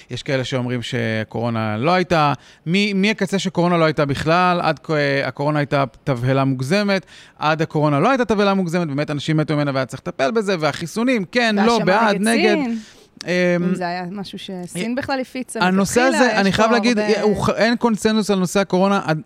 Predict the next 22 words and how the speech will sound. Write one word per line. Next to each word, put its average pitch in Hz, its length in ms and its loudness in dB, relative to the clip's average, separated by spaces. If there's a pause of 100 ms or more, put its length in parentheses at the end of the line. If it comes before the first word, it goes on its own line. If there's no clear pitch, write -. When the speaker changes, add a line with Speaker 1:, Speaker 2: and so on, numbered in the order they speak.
Speaker 1:
בכלל. 143 800 0
Speaker 2:
מעניין. 185 360 -10 (400)
Speaker 1:
נשים 247 360 2
את 254 100 0
זה, 233 100 4 (160)
כל 220 140 2
זה 208 100 2
בצד, 214 300 2
לא 208 180 4
משנה 240 240 0
מה 190 200 0
דעתכם 180 560 0
על 147 160 0
נושא 147 360 -2
החיסונים, 175 720 0
על 131 140 -4
נושא 131 360 -2
הקורונה, 170 720 0
על 139 60 0
נושא 127 440 -2
whatever. 110 340 -6 (800)
אה, 139 380 0